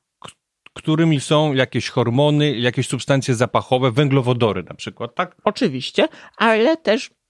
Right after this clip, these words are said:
Speaker 2: bardzo ważną rolę odgrywa po raz kolejny mikroflora bakteryjna. Dlaczego? Ponieważ na podstawie, y, mają bardzo silnie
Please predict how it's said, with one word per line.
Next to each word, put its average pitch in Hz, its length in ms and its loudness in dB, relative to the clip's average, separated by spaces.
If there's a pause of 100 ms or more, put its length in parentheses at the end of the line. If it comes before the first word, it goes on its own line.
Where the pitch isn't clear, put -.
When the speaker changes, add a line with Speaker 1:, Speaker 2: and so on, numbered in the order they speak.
(140)
Speaker 2:
bardzo 190 380 2
ważną 180 440 2
rolę 170 260 2
odgrywa 170 400 0
po 165 140 -2
raz 151 180 -2
kolejny 160 400 0
mikroflora 151 640 0
bakteryjna. - 640 -2 (560)
Dlaczego? 190 560 0
Ponieważ 202 520 0
na 185 80 -6
podstawie, 196 480 0
y, 170 60 0 (1200)
mają 170 380 -2
bardzo 175 540 0
silnie 170 640 -2